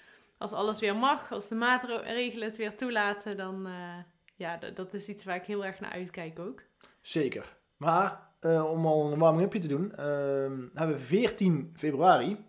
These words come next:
Speaker 1: Ja.
Speaker 2: doen we al onze allereerste, eh, workshop met z'n drieën online.
Speaker 1: Ja, op Valentijnsdag,
Speaker 2: Ja.
Speaker 1: onder het motto van "Geef dit keer de liefde aan jezelf".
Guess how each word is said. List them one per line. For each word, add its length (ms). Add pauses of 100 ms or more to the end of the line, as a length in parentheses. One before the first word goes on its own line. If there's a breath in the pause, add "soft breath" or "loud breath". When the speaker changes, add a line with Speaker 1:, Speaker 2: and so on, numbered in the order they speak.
(160)
Speaker 1:
Ja. 440 (140)
Speaker 2:
doen 160
we 60
al 140
onze 260
allereerste, 800
eh, 720
workshop 380
met 120
z'n 100
drieën 380
online. 500 (160)
Speaker 1:
Ja, 200 (220)
op 180
Valentijnsdag, 1000
Speaker 2:
Ja. 80
Speaker 1:
onder 160
het 100
motto 360
van 320
"Geef 280
dit 220
keer 220
de 80
liefde 400
aan 240
jezelf". 380